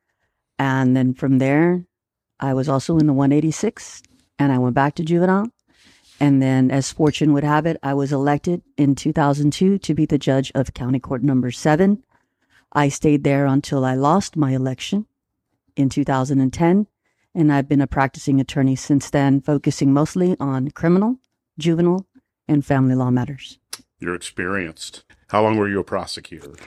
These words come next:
Speaker 1: I was a prosecutor for eight years. I always kind of joke around that I worked at H E B for eight years.
Speaker 2: <laughs>
Speaker 1: Then I worked as a prosecutor for eight years. And then I was a judge for eight years. And I have broken my record being an independent attorney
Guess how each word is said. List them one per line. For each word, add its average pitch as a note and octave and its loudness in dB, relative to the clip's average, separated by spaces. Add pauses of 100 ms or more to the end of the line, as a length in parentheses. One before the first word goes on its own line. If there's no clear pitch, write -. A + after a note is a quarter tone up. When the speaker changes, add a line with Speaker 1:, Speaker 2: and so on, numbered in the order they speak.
Speaker 1:
I - 0
was G#3+ 4
a A3 0
prosecutor A#3+ 2
for F#3+ 2
eight F3+ 4
years. D3+ 0 (400)
I F#3 4
always G3+ 2
kind F3 0
of D#3 0
joke E3+ 0
around D#3 2
that D3 -4
I D#3 0
worked F3 0
at E3+ 0
H E3 -2
E E3 -6
B D#3+ -2
for E3 -4
eight D#3+ -2
years. E3+ -2
Speaker 2:
<laughs> A#2 -10 (320)
Speaker 1:
Then E3 4
I D#3+ 4
worked D#3 2
as D3+ -2
a D3+ -2
prosecutor D3+ 0
for D3 -2
eight D3+ -2
years. D3+ -4 (100)
And D#3 4
then C#3+ 4
I C#3+ 2
was C#3+ 0
a D#3 0
judge F3+ 0
for D#3+ -2
eight D3+ -2
years. C#3 -4
And D#3 2
I D3 0
have C#3 -4
broken E3 2
my D#3+ 4
record C#3+ 0
being C#3 2
an C3+ 2
independent C3+ 0 (380)
attorney D#3 0